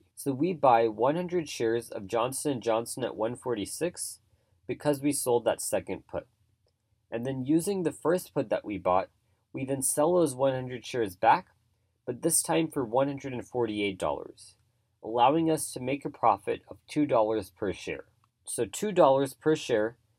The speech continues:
times one hundred shares is two hundred minus the thirty-six dollars that we paid in net premium, leaving us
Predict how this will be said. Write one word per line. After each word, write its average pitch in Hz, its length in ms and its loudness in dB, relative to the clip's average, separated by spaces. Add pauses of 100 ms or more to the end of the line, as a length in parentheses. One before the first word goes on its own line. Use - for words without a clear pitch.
(220)
times 127 300 -2
one 165 180 0
hundred 143 340 -4
shares 104 500 -2 (420)
is - 180 -6
two 180 220 2
hundred 127 480 -2 (340)
minus 139 420 -2
the 139 100 -16
thirty-six 135 580 -4
dollars 107 460 2
that 113 120 -2
we 107 120 -8
paid 135 340 -2 (420)
in 107 160 -8
net 113 240 0
premium, 85 440 -6 (580)
leaving 151 400 0
us 127 380 -2